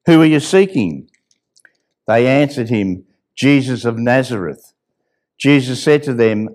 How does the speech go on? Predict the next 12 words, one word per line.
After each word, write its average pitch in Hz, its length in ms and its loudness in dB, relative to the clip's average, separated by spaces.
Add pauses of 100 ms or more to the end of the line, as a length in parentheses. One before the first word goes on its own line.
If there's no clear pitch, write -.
(160)
"I 160 180 2
am 110 140 -6
he." 107 400 -6 (1000)
And 110 200 -2
Judas, 120 640 -6 (340)
who 123 100 0
betrayed 143 500 0
him, 104 180 -4
also 127 400 0
stood 107 360 -4
with 95 180 -4
them. 78 320 -6